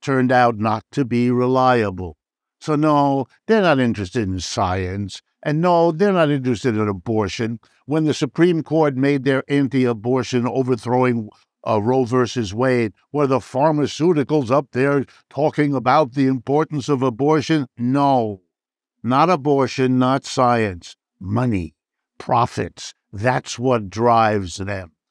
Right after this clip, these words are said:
And then we le-, are left with the question, do we really want our health,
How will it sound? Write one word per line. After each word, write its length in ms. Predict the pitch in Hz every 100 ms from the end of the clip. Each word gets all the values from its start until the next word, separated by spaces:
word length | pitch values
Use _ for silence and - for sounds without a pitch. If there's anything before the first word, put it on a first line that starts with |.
| _ _ _
And 180 | - 107
then 160 | 131 139
we 180 | 156 190
le-, 160 | 151 -
are 120 | 120
left 380 | 123 135 123 -
with 140 | 135 -
the 100 | 127
question, 580 | - 131 101 - 98 87 _ _
do 120 | - 139
we 260 | 117 113
really 540 | 92 90 131 208 220 208
want 440 | 143 143 98 90 _ _
our 500 | 123 156 214 226 220 185 _ _
health, 460 | - 214 139 -